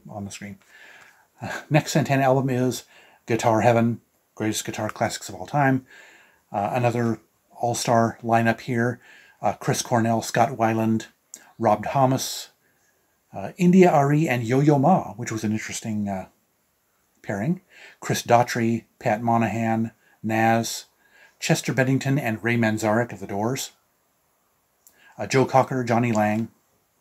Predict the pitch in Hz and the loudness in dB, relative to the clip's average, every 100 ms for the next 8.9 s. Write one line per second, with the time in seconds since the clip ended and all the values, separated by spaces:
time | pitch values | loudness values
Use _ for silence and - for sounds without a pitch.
0 | _ _ - - _ _ - - - - | _ _ -20 -20 _ _ -16 -16 -14 -10
1 | - - - - _ - 95 95 - - | -10 -2 -2 -2 _ -16 -12 -10 -12 -14
2 | _ _ - - - - - 139 165 143 | _ _ -14 -12 -12 -10 -6 0 2 4
3 | 135 127 135 156 165 120 127 - 120 113 | 2 0 2 8 8 8 2 -2 -4 -4
4 | 123 123 113 110 - - - 147 120 117 | -4 0 0 0 -8 -6 -2 0 0 0
5 | 131 117 107 - 113 107 101 101 101 _ | -2 -2 -2 -2 0 0 -2 -4 -8 _
6 | _ 214 196 196 _ _ _ _ _ _ | _ -12 -12 -12 _ _ _ _ _ _
7 | _ 101 104 101 143 151 175 - 165 - | _ -6 -4 -4 -4 0 2 8 6 6
8 | 160 139 113 107 - 104 101 76 - | 2 4 2 0 -4 -6 -6 -10 -18